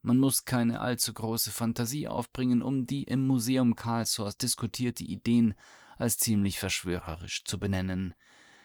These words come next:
Geworben für die Teilnahme haben die Museumsleitung mit einem Plakatbild des bronzenen Soldaten im Treptower Park.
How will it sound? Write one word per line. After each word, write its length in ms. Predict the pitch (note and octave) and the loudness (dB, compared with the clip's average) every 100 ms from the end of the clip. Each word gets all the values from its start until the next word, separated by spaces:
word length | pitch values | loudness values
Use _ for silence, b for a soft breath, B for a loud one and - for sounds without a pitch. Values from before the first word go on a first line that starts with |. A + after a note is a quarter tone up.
| B B | B B
Geworben 560 | G2+ F2+ G2 D3 E3 C3+ | -4 0 2 4 2 -2
für 120 | - | -2
die 160 | G#2+ F#2 | -2 -2
Teilnahme 720 | G2+ A2 C#3+ E3 D3+ B2 G2+ | -2 0 -2 -2 -2 -4 -4
haben 280 | G#2 G#2 G#2 | -4 -2 -2
die 120 | G#2+ | -2
Museumsleitung 1200 | A2+ G#2+ G#2+ A2 A2+ G#2+ - F#2+ G2 - G#2 G#2 | -2 -2 0 2 2 2 -2 -4 -4 -6 -6 -6
mit 220 | G2 - | -6 -8
einem 320 | F#2+ G2+ G2 | -4 -4 -4
Plakatbild 1200 | - - F#2+ - - F#2+ G#2+ - - G2+ G2 - | -6 -6 -6 -8 -10 -6 -6 -8 -6 -4 -6 -10
des 120 | - - | -10 -8
bronzenen 680 | - - G2+ - G#2 G#2 | -6 -4 -2 -2 -2 -2
Soldaten 600 | G2+ A2+ A#2+ F#2+ F2+ - - | -2 -4 -4 -6 -6 -10 -10
im 220 | - G#2 | -8 -8
Treptower 720 | - - - - F2+ - - - | -8 -12 -12 -14 -14 -14 -16 -14
Park. 420 | - - - | -14 -14 -18